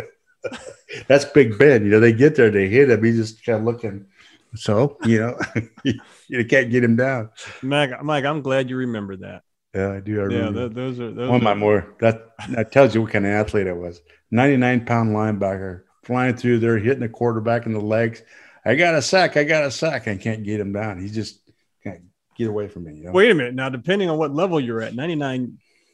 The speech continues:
Speaker 2: pounds, that might have been pretty big. You might have
Speaker 1: That
Speaker 2: been
Speaker 1: was junior bantam, I think, or
Speaker 2: <laughs>
Speaker 1: midget, midget, something like that. Yeah, a midget. I think it was midget. Yeah.
Speaker 2: That's funny. Oh, man.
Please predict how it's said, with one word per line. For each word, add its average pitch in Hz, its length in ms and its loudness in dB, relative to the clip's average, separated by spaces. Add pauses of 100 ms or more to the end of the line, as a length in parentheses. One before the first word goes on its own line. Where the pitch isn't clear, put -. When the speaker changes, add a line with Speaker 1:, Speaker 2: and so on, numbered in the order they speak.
(120)
Speaker 2:
pounds, 160 300 -4
that 117 100 -10
might 151 180 -8
have 120 60 -10
been 123 120 -8
pretty 123 220 -6
big. 113 360 -4 (460)
You 131 120 -10
might 143 140 -2
have 160 100 4
Speaker 1:
That - 40 0
Speaker 2:
been 196 80 4
Speaker 1:
was 131 140 -2
junior 135 480 2
bantam, 135 400 0
I 139 80 0
think, 143 360 -6
or 101 80 -2
Speaker 2:
<laughs> 104 140 2
Speaker 1:
midget, 127 320 -2 (180)
midget, 123 400 -2
something 98 360 -6
like 95 140 -12
that. 107 520 -6
Yeah, 117 160 -4
a - 20 4
midget. 123 400 4
I 90 60 -2
think 117 180 -4
it 120 40 0
was 98 160 -2
midget. 98 440 -4
Yeah. 113 200 -8
Speaker 2:
That's 110 180 -14
funny. 101 640 -18 (140)
Oh, 101 500 -14
man. 92 480 -20